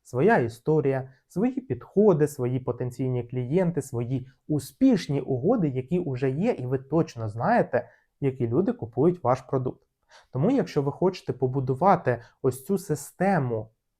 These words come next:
яка буде сприяти тому, щоб ви продавали наставництво ефективніше,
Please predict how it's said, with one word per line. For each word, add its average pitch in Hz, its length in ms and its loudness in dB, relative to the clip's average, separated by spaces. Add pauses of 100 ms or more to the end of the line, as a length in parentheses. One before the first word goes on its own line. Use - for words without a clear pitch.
(160)
яка 139 640 2
буде 151 420 0
сприяти 147 640 2
тому, 160 360 0
щоб 120 200 -4
ви 131 140 0
продавали 135 640 0
наставництво 131 1000 -2
ефективніше, 151 1120 0